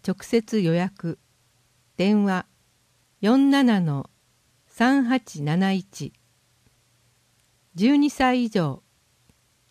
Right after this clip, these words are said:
上山医院、坂根医院、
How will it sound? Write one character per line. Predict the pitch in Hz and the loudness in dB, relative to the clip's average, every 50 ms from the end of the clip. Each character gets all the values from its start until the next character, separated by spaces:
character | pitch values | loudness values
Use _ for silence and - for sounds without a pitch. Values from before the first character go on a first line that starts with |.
| _ _ _ _ _ - | _ _ _ _ _ -2
上 | 185 226 247 269 285 | 0 0 2 2 2
山 | 277 269 254 262 254 262 | 2 2 2 2 2 2
医 | 254 247 233 214 175 | 2 2 2 2 0
院、 | 151 135 139 156 _ _ _ _ _ _ _ _ _ _ _ _ | -2 -4 -8 -12 _ _ _ _ _ _ _ _ _ _ _ _
坂 | _ - 196 190 - 247 262 262 | _ -8 -8 -6 -2 0 0 2
根 | 262 262 247 | 2 2 2
医 | 240 233 226 202 | 2 2 0 0
院、 | 160 135 127 - | -2 -4 -8 -10